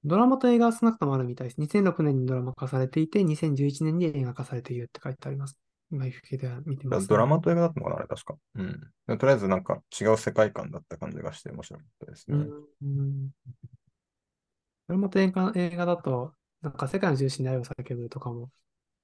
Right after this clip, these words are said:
Speaker 1: ドラマと映画両方作られてた
Speaker 2: あ、そうなんだ。
Speaker 1: 気がします。
Speaker 2: はい。で、ちょっとコンテンツ系の話なので、ちょっともう一個紹介したいのがあって。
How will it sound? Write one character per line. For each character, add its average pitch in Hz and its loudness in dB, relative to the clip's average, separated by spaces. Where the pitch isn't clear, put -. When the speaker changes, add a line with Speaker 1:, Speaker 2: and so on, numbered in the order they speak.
Speaker 1:
ド 139 -6
ラ 123 -4
マ 120 -10
と 127 -8
映 120 -8
画 120 -8
両 120 -4
方 117 -10
作 - -4
ら 113 0
れ 117 -10
て - -20
た 139 -14
Speaker 2:
あ、 - -10
そ 151 -6
う 110 -6
な - -16
ん - -14
だ。 - -16
Speaker 1:
気 131 -6
が 127 -8
し - -18
ま 127 -10
す。 - -20
Speaker 2:
は - -10
い。 - -20
で、 127 -6
ち - -8
ょ 143 0
っ - -18
と 185 -2
コ - 0
ン 143 2
テ 147 4
ン 135 2
ツ - -8
系 123 4
の 120 2
話 117 2
な 98 0
の 85 -4
で、 - -12
ち - -10
ょ - -12
っ - -16
と 92 -4
も 92 0
う 104 0
一 - -6
個 - 0
紹 - -2
介 - 0
し - -10
た - -4
い - -4
の - -4
が - -2
あ 80 -2
っ - -16
て。 - -2